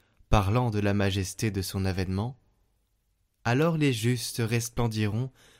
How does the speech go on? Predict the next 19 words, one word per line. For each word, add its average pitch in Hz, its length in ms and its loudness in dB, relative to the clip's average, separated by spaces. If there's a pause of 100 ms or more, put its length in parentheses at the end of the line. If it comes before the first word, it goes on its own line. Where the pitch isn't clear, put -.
(200)
comme 160 260 4
le 131 100 2
soleil 110 460 0
dans 101 100 0
le 101 140 2
royaume 98 480 0
de 95 100 0
leur 90 220 -2
Père. » 85 520 -4 (920)
Et 117 100 4
l'apôtre 139 460 2
Paul 139 420 2 (460)
affirme 123 520 0
la 98 140 2
même 123 200 0
chose 139 340 -2
quand 98 200 -6
il 104 140 -2
dit, « 139 260 -2